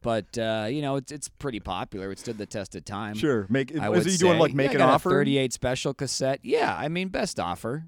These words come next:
Speaker 1: You know, it's wh-, I know times are tough for everybody. Gas is up there.
Speaker 2: Oh,
Speaker 1: But
Speaker 2: my
Speaker 1: I don't know. I
Speaker 2: goodness.
Speaker 1: feel like a dollar,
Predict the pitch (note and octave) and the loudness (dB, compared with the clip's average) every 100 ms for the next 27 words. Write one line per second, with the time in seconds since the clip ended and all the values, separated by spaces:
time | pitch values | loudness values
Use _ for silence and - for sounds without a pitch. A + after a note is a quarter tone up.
0 | - C3 C3 A#2+ F3 D#3 - D3+ - - | -12 -8 -4 -4 -4 -4 -6 -10 -12 -20
1 | - F#3+ F3+ D3+ C#3+ B2+ B2+ A2+ A2+ G#2 | -6 -2 -2 -2 -2 -4 -4 -4 -4 -4
2 | A2+ F#2 F2+ G#2+ F#2 A2+ A2+ F#2+ F2 F#2 | -4 -6 -4 -6 -4 -4 -6 -8 -8 -8
3 | G#2+ A2 G2+ G#2+ - G#2 G#2 A2 A2+ C#3 | -8 -8 -6 -8 -8 -8 -6 0 2 2
4 | G3 F#3 A2+ A2+ A2+ D#3+ D3+ C3 A2 F2 | 0 -2 0 -2 -4 -6 -6 -6 -8 -8
5 | F#2 B2+ A2 | -6 -4 -4